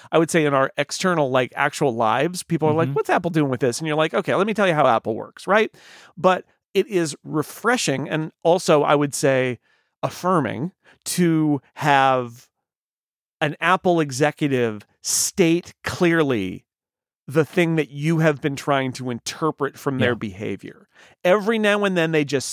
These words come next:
Speaker 1: say it and you're like, "There it is." And so what Tim <laughs> Cook said was, "Our M O has always been to do work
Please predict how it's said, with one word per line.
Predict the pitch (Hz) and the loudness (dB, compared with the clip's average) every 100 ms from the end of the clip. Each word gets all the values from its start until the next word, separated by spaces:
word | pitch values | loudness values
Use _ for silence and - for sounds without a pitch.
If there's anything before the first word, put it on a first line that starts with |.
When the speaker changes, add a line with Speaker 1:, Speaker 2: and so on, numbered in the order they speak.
| - | -2
Speaker 1:
say | 151 139 | 0 0
it | - | -2
and | 143 | -6
you're | 139 | -4
like, | 131 131 | 0 -2
"There | 143 160 156 | 0 0 2
it | 147 | 2
is." | 135 98 - - - - | 2 0 -6 -20 -20 -8
And | 175 | -4
so | 202 185 | 0 2
what | 196 - | 0 0
Tim | 262 | -4
<laughs> | |
Cook | - - - | -4 -6 -6
said | - 220 220 165 | -2 0 0 2
was, | 143 127 127 143 - - _ - - | 2 4 0 -2 -12 -20 _ -14 2
"Our | 175 254 247 - | 4 4 2 0
M | 165 185 196 | 2 4 4
O | 180 151 120 131 - _ - | 6 4 4 0 -6 _ -2
has | 156 - | -2 0
always | - 156 180 190 170 | 2 2 4 2 2
been | 139 139 127 123 123 _ - | 2 0 0 -4 -10 _ -8
to | 143 | -8
do | 135 147 180 | -6 -2 0
work | 220 147 117 120 - | 2 2 2 -2 -12